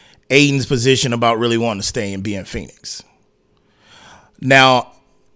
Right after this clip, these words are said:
in regards to the trickle-down effect of this, for the next two years, this year included,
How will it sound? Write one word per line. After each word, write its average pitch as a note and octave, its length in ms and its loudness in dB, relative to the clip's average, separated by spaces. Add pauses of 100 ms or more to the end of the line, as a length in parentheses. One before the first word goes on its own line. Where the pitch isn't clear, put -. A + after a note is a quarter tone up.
(240)
in D3+ 140 2
regards D#3+ 540 4
to C#3 540 -2 (140)
the B2+ 120 -2
trickle-down B2 600 -4
effect - 380 -12
of G2 80 -14
this, - 420 -18 (2750)
for E3+ 120 -2
the C#3 100 6
next F#3 340 4
two A#3 140 4
years, D3 420 0
this D3+ 400 4
year A3 120 2
included, C#3 560 0